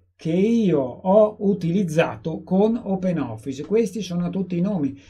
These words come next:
Quindi se io non mi ricordo come si chiama il benvenuto, se non mi ricordo, eh, dov'era,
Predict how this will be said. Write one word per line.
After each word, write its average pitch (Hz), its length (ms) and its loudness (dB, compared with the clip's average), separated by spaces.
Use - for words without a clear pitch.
Quindi 226 400 4
se 175 160 -2
io 247 140 4
non 214 140 2
mi 190 140 4
ricordo 208 400 0
come 180 200 0
si 170 160 -6
chiama 196 400 0
il 180 120 2
benvenuto, 175 720 2
se - 140 -8
non 170 180 0
mi 175 100 2
ricordo, 180 760 2
eh, 139 320 -6
dov'era, 160 560 0